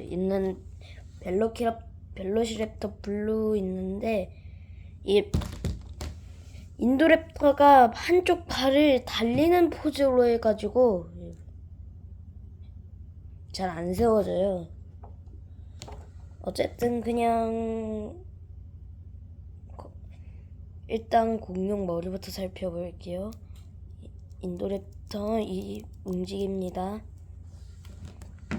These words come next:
벨로키랍토르도 잘 움직입니다.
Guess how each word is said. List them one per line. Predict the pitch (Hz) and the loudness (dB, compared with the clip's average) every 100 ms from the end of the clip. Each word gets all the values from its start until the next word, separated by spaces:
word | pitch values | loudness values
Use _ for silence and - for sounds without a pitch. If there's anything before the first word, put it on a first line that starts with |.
| - - - | -2 -6 -6
벨로키랍토르도 | 175 180 - 196 185 - 185 185 208 226 247 - - - - - - - - - - - - - - - - - - - - - - | -6 -6 -4 -6 -6 -8 -6 -6 -4 -6 -6 -12 -16 -16 -16 -18 -18 -16 -16 -18 -18 -16 -16 -16 -16 -16 -16 -16 -16 -16 -16 -16 -12
잘 | 185 170 | -8 -8
움직입니다. | 165 165 180 175 175 180 202 208 233 | -8 -8 -6 -6 -6 -6 -4 -2 -2